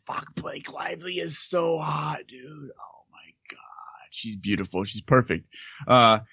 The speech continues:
she goes out surfing at this beach where, um, her, her mom,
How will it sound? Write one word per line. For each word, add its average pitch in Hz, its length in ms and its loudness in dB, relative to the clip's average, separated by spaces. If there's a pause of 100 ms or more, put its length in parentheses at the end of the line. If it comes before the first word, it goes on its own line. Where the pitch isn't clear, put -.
(140)
she - 220 -4
goes 160 300 10
out 131 360 8 (420)
surfing 147 420 4
at 139 120 4
this 104 140 -6
beach 156 680 2
where, 107 420 2 (120)
um, 76 300 -6 (220)
her, 117 260 2
her 131 140 8
mom, 127 580 6